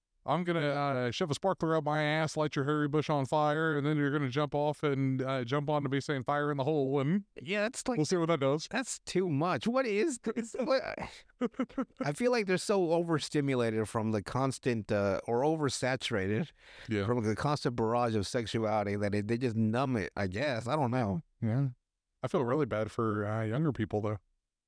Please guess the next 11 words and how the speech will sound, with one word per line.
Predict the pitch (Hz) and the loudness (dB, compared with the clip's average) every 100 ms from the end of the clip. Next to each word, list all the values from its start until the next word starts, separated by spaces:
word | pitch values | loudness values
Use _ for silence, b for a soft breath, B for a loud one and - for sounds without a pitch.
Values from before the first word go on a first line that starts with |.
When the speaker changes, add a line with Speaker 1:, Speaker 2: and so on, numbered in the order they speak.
| _ | _
Speaker 2:
Fuck | 165 - | -6 -2
those | 113 113 | -2 -2
people. | - 120 127 - _ _ _ _ _ _ _ _ _ _ _ _ - | -2 -2 -2 -6 _ _ _ _ _ _ _ _ _ _ _ _ -2
Speaker 1:
No, | 131 | 0
they're | 135 | 2
gonna | 165 | 2
be | 117 | 0
into | 113 110 | 0 0
some | 107 92 92 | 0 0 2
weird | 123 139 131 117 110 92 | 2 2 2 2 2 0
shit. | - 139 151 | -2 0 -2